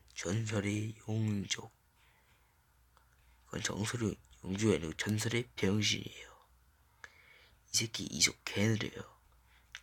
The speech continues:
압도적인 파괴력으로 적을 공격한다.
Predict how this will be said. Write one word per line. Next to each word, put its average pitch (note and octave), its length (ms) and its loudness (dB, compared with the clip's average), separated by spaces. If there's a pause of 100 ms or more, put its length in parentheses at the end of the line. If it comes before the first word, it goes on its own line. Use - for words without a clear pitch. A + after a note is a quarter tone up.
(600)
압도적인 A2 600 -2 (100)
파괴력으로 - 580 -8
적을 - 400 -6
공격한다. - 640 -8